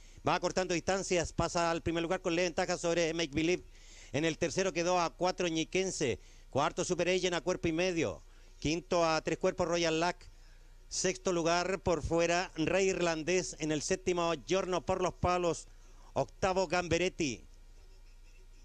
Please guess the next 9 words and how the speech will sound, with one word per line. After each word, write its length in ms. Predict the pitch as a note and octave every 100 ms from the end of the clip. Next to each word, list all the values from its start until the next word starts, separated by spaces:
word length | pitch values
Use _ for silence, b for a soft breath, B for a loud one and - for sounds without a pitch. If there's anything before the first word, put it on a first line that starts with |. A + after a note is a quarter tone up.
| - - - - - - - - - - -
Va 120 | C3
quedando 240 | C3+ D#3 E3
en 80 | D#3
el 100 | D#3+
último 240 | D#3+ E3+
lugar 220 | D#3 E3
Gamberetti, 560 | D#3+ D3+ D3 E3 - C3+
antepenúltimo, 880 | C3+ D#3 C#3+ E3 E3 E3+ D#3 D#3+ -
Figuretti. 720 | - F3+ E3+ F3+ - A#2 C#2